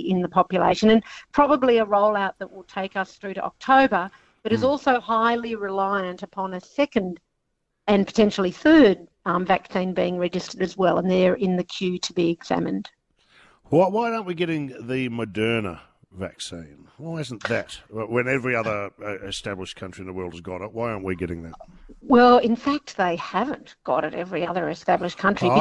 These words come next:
Speaker 1: because
Speaker 2: th-, so
Speaker 1: these
Speaker 2: I thought there was, America has it. Does the U K have it? Does Europe have it?
Speaker 1: N-, not, not Moderna, um, w-, uh,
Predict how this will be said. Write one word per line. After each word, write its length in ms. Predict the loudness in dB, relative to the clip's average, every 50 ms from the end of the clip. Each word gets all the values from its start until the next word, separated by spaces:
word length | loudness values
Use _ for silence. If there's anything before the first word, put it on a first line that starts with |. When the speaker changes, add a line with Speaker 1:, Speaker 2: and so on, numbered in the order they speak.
| 6 6
Speaker 1:
because 180 | 4 4 6
Speaker 2:
th-, 120 | 6 8 8
so 60 | 8
Speaker 1:
these 120 | 8 6
Speaker 2:
I 40 | 4
thought 220 | 2 2 0 2
there 120 | 4 4 2
was, 120 | 4 2
America 540 | 0 0 2 2 4 4 4 4 4 2 2
has 240 | 2 2 2 4 2
it. 180 | 2 0 _ -2
Does 220 | 0 0 0 0
the 80 | -2 -2
U 180 | 0 0 0
K 260 | 0 0 0 0 0 0
have 200 | 0 0 2 0
it? 140 | 0 0
Does 280 | 0 -2 -2 -2 -2 0
Europe 260 | 2 2 2 2 2
have 140 | 0 -2 0
it? 120 | -2 -4 -4 _ -20 -20 -20 _ _ 4 6
Speaker 1:
N-, 140 | 6 6 8
not, 420 | 8 10 10 10 10 8 6 4 4 4
not 360 | 4 6 6 6 4 2 -2 -4 0
Moderna, 760 | 0 0 2 2 2 4 4 4 2 4 4 6 4 4 4
um, 600 | 0 -2 0 -2 -2 -2 -4 -6 -6 -8 -8 -10
w-, 200 | _ -14 -16 -16 _ _ _ _ 2 6
uh, 160 | 6 6